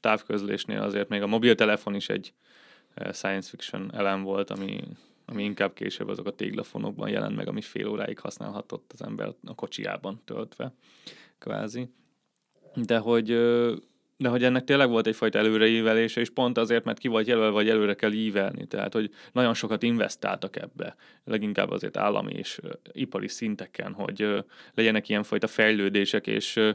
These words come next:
például volt említve a csillagháborús projekt, az, abból nem lett semmi, tehát, hogy az egy jó nagy kamu volt, amit, ö, Tellered eladott Reagannek, aztán próbálkozott vele, aztán nem sikerült.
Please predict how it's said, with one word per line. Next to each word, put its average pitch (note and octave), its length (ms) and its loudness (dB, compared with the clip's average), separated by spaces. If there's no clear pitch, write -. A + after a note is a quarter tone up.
például G#2 340 0
volt A2+ 300 2
említve G#2 360 -4
a G2+ 60 -4
csillagháborús G2+ 720 0
projekt, A#2+ 500 4
az, A2+ 280 -4
abból B2 260 0
nem A#2 160 2
lett F#2+ 180 0
semmi, G2 360 -6
tehát, - 360 -8
hogy G#2 140 -4
az G#2+ 140 0
egy G#2+ 160 -2
jó C3 260 2
nagy G2 220 0
kamu A#2 300 2
volt, C3 340 4
amit, G2+ 320 -2
ö, G#2+ 240 0
Tellered G2+ 420 6
eladott G2 480 2
Reagannek, A#2 720 4
aztán - 300 -8
próbálkozott B2+ 560 4
vele, - 140 -4
aztán - 200 -4
nem B2+ 120 4
sikerült. C3 640 0